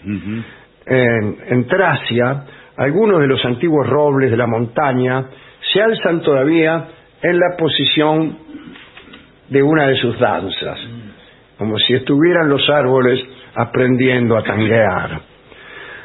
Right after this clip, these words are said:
Speaker 2: Cuando Dioniso invadió Tracia, Orfeo no le rindió los honores debidos, sino que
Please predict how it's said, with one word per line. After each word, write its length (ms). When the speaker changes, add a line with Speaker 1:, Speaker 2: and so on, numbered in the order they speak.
Speaker 2:
Cuando 520
Dioniso 840
invadió 500
Tracia, 560
Orfeo 720
no 120
le 180
rindió 360
los 180
honores 340
debidos, 680
sino 160
que 120